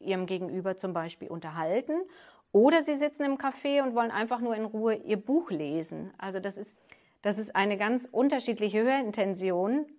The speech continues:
und das kann das Hörgerät erstmal nicht wissen. Aber zum Beispiel mittels einer App, mit der der Hörgeräteträger sich dann seine Wunscheinstellung einstellen kann, kann das Gerät für zukünftige ähnliche Situationen lernen.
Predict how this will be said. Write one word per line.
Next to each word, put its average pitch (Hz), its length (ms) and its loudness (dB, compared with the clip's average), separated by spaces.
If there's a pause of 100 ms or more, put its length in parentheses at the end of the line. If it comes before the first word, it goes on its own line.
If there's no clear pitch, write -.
(220)
und 196 80 -4
das 196 200 -2
kann 202 180 0
das 170 200 -2
Hörgerät 277 420 2
erstmal 254 340 0
nicht 247 220 -2
wissen. 214 420 0 (760)
Aber 208 220 6
zum 214 140 0
Beispiel 208 320 2
mittels 233 320 2
einer 180 280 -4
App, 269 180 2 (760)
mit 214 240 -2
der 196 200 4
der 180 160 0
Hörgeräteträger 233 840 2
sich 196 160 -6
dann 185 160 -4
seine 180 260 -2
Wunscheinstellung 196 760 -2
einstellen 185 500 -6
kann, 214 340 -8
kann 226 220 -4
das 311 200 -2
Gerät 247 360 -2
für 208 120 -4
zukünftige 277 600 -4
ähnliche 247 520 0
Situationen 269 600 -2
lernen. 160 560 -2